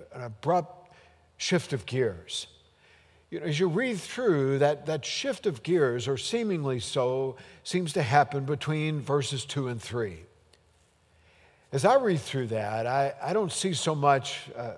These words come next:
a shift of gears as just, uh, just kind of a natural flow of things from forgiveness to obedience.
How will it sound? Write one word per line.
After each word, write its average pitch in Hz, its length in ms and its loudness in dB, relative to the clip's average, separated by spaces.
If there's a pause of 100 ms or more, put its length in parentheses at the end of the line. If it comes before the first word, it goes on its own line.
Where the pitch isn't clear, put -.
a 123 80 -8
shift - 340 0
of 110 140 -8
gears 107 720 -2
as 113 260 -10
just, - 540 -2
uh, 107 180 -4 (640)
just - 380 -6
kind 156 180 0
of 127 160 -4 (280)
a 131 120 -6
natural 170 760 -2
flow 127 720 0
of 98 60 -18
things - 760 -10 (400)
from 135 580 -4
forgiveness 135 960 -2 (460)
to 147 160 2
obedience. 143 920 -2